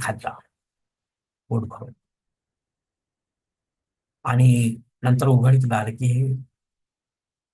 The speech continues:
पदार्थ कुठे गेले, एवढे आपण केले होते?" तर सुनबाईने सांगितले, "ते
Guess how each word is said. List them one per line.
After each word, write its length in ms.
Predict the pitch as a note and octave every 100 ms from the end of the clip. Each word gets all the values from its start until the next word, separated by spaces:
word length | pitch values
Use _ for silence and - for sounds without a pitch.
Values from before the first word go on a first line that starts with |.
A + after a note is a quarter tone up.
| _ _
पदार्थ 400 | C3 B2+ B2+ C3 D3
कुठे 160 | C#3+ C3+
गेले, 220 | A#2 G#2+
एवढे 220 | G#2+ A2
आपण 300 | A2+ - A#2+
केले 220 | G2+ A2+ G#2+
होते?" 300 | G2+ - C3 _ _ _ _ _ _ _ _ _ _ _ _ _ _ _ _ _ _
तर 60 | A#2+
सुनबाईने 480 | - A#2+ B2 C3+
सांगितले, 380 | C3 B2+ A#2+ A#2
"ते 200 | A#2 A#2